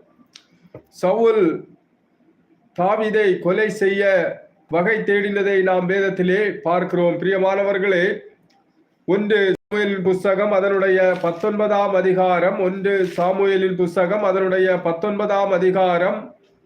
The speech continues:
நான்கு, ஐந்து வசனங்களிலே, சவுலினிடத்திலே அவருடைய மகனாகிய யோனத்தான் சொல்லுகின்ற பொழுது, அப்படியே யோனத்தான் தன் தகப்பனாகிய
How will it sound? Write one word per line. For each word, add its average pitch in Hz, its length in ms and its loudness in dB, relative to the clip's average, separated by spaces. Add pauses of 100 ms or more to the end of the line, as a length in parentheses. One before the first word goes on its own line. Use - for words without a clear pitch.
(840)
நான்கு, 202 640 -2
ஐந்து 190 480 0
வசனங்களிலே, 196 880 0 (580)
சவுலினிடத்திலே 202 1120 0 (1800)
அவருடைய 202 760 0
மகனாகிய 202 680 -2
யோனத்தான் 196 640 0
சொல்லுகின்ற 190 540 -2
பொழுது, 180 380 2
அப்படியே 202 440 -2
யோனத்தான் 196 500 -2
தன் 185 180 0
தகப்பனாகிய 196 760 0